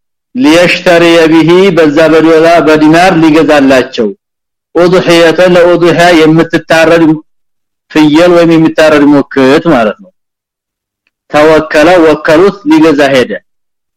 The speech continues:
አው ሻተን አለ። ኡድሂያ ማለት ያው ዞሮ ዞሮ ሻት ነው፣ ግን የትኛውን ቃል እንደተጠቀሙ ኡድሂያ ነው ያሉት ወይም ሻት ነው ያሉት ለማለት ነው። ለማንኛውም በተሰጠው ዲናር ፈሽተራ ቢሂ፣ በዛ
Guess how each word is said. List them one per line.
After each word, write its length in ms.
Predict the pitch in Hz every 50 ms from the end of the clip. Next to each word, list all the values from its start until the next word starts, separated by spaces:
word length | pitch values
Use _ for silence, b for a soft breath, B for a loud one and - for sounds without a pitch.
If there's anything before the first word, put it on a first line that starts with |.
| _ _ _ _ _ _ _ _ _ _ _ _ _ _ _ _ _ _ _ _ _ _ _ -
አው 140 | 151 160 175 175
ሻተን 520 | - - 175 156 151 147 143 156 156 156 151
አለ። 180 | 139 131 120 120 120 117
ኡድሂያ 420 | 117 127 123 143 135 151 151 147 143
ማለት 260 | 143 143 143 165 170
ያው 120 | 180 180 170
ዞሮ 140 | 156 156 156 156
ዞሮ 140 | 143 165 175
ሻት 260 | 165 - 160 135 127
ነው፣ 140 | 117 104 90 - _ _ _ _ _ _ _ _ _ _ _ _
ግን 200 | 123 120 139 165 165
የትኛውን 400 | 165 156 156 160 160 156 156 156
ቃል 160 | 156 165 160
እንደተጠቀሙ 560 | 151 151 151 151 151 156 160 156 160 170 175 190 202 220 214 - _ _ _ _ _ _ _ _ _ _ -
ኡድሂያ 420 | 156 151 151 160 156 156 170 170 165
ነው 140 | 165 170 180
ያሉት 240 | 180 196 208 214 -
ወይም 260 | 160 151 156 180 185 180
ሻት 300 | 170 - 175 156 151 151
ነው 120 | 156 160 151
ያሉት 220 | 147 151 147 131
ለማለት 320 | 139 131 123 117 107 101
ነው። 100 | - _ _ _ _ _ _ _ _ _ _ _ _ _ _ _ _ _ _ _ _ _ _ b b b b b b _ _ -
ለማንኛውም 720 | 135 151 165 175 175 175 175 180 175 175 170 175 180 180 170
በተሰጠው 500 | 175 170 170 165 156 165 165 - 175 170
ዲናር 320 | 160 165 160 175 190 196 180
ፈሽተራ 480 | - 175 170 165 - - 185 170 175 170 170 160
ቢሂ፣ 220 | 156 170 170 175 185 196 208
በዛ 240 | 180 175 165 151 147